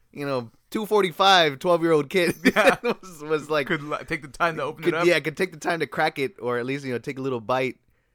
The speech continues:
Speaker 1: You know, what the fuck? You, what, what is your problem? And, and I guess some kids thought they, that the,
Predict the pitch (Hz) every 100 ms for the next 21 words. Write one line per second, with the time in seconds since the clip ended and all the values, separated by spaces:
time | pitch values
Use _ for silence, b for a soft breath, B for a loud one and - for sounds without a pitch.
0 | _ _ _ 131 127 113 113 135 135 131
1 | 147 139 113 127 - 123 127 135 123 104
2 | 127 131 110 95 92 113 110 104 101 104
3 | 113 135 - 123 123 127 110 117 107 101
4 | 92 107 101 98 - 95 98